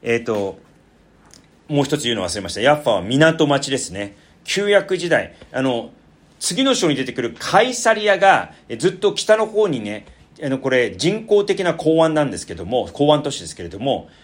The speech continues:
それまではこのヤッファが使われていたんです。で、旧約聖書で有名なのは何ですか？有名な話は、一番有名な話。ヨッパって言った方がいいかもしれないね。あの、その方が分かりや-、あの、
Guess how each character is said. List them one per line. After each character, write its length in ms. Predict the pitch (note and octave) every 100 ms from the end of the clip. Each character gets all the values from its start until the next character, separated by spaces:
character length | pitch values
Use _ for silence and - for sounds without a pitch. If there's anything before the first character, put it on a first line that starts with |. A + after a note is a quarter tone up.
| _ -
そ 160 | -
れ 100 | A#3+
ま 180 | C4+ C4+
で 160 | A3+ D3
は 400 | A2+ C#3+ G#2+ - _ _ -
こ 100 | C#3+
の 60 |
ヤ 320 | A2+ C#3 A#3
ッ 20 | C4
フ 60 | - -
ァ 140 | E3+ D#3+
が 140 | -
使 260 | - - A#2+
わ 60 |
れ 80 | G#2
て 80 | F#2+
い 40 |
た 100 | E2
ん 60 | C#2+
で 60 |
す。 160 | - - _ _ _ _ -
で、 240 | G3+ A3
旧 240 | A3 A3+ B3
約 180 | B3
聖 140 | - A#3+
書 100 | G#3+
で 80 | C3
有 320 | A#2 E3 F#3+
名 160 | F#3
な 100 | F#3
の 100 | E3+
は 80 | G#2
何 240 | F#2+ A#2 G#2+
で 60 |
す 60 | -
か？ 240 | D#2 F2 - _
有 200 | A#2 C#3
名 160 | C#3 C3+
な 60 | A#2
話 280 | A#2 A#2
は、 60 | G2+
一 280 | F#2 - D#3
番 140 | E3
有 100 | D3
名 120 | C3
な 60 | A2+
話。 360 | G2 E2+ - - _ _ _ _ _ _ _ _ _ _ _ _ _ _ _ _ _ _ _ _ _ _ _ _ _ _ _ _ _ _ _ _ _ _ -
ヨ 160 | D3 F#4+
ッ 20 |
パ 240 | - -
っ 20 | A#2
て 60 |
言 100 | A2+
っ 20 |
た 80 | A2+
方 40 | G#2
が 60 |
い 60 | G2
い 20 |
か 80 | F#2+
も 60 |
し 80 | E2
れ 60 | D2
な 60 |
い 20 | D2+
ね。 160 | A2+
あ 100 | G2+
の、 180 | G#2+ G2+
そ 140 | G2 D3
の 80 |
方 60 | D3+
が 100 | G#2+
分 160 | F2+ F#2+
か 80 |
り 100 | G#2
や-、 100 | G#2+
あ 20 | G2+
の、 200 | F#2+